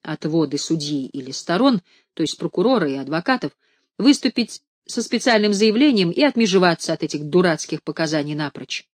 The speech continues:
Колдовство так колдовство. Иначе нам всем по лишней пятерке навесят, сверх, так сказать, положенного в силу сложившейся ситуации. Ты это учти.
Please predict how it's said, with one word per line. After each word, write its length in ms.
Колдовство 580
так 180
колдовство. 600
Иначе 320
нам 160
всем 360
по 80
лишней 340
пятерке 420
навесят, 480
сверх, 420
так 160
сказать, 400
положенного 600
в 60
силу 240
сложившейся 600
ситуации. 640
Ты 100
это 140
учти. 420